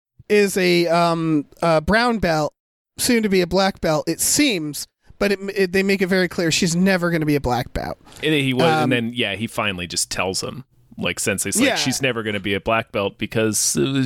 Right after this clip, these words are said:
Speaker 2: women aren't strong. Karate's not for women." And it's, it's funny, but it's also talking about hierarchy and how bullshit it is and how it's not based on merit 'cause she's clearly the best student.
Speaker 1: Right.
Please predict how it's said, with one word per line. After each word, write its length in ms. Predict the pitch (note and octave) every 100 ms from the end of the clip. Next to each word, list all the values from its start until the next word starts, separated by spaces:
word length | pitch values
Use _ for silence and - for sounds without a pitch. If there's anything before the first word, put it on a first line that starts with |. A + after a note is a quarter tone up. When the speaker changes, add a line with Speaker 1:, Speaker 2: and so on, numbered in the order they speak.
| B2+
Speaker 2:
women 300 | D3 D3+ C#3+
aren't 200 | C#3+ A#2+
strong. 360 | - C#3+ F2+
Karate's 340 | - A2 A#2 -
not 160 | A#2
for 80 | -
women." 320 | G#2+ F2+ E2+
And 140 | F#2+ G2
it's, 220 | - - - - - - - -
it's 200 | C#3 -
funny, 540 | - - F#3 D3+ A#2
but 140 | A2+ A#2
it's 160 | -
also 280 | B2+ - A#2
talking 380 | - A2 - G#2+
about 380 | G2 G2 G#2 -
hierarchy 760 | A3 G#3+ C#3+ A2 G2 - F2+
and 100 | E2+
how 140 | A2 B2+
bullshit 460 | E3+ E3+ - B2+
it 100 | G#2+
is 220 | G2+ F#2
and 100 | F2+
how 140 | G2+ A2
it's 160 | G#2
not 220 | B2 - -
based 280 | C3 -
on 220 | C#3 C3 B2+
merit 360 | D3 A2+ -
'cause 160 | - A2
she's 220 | A#2+ A2+
clearly 600 | - - C3 C#3 C#3 B2+
the 120 | A#2
best 240 | A2 G#2 -
student. 580 | - D#3 D3+ G2 F2 - - _ _ _
Speaker 1:
Right. 300 | F#3 A#3+ D3+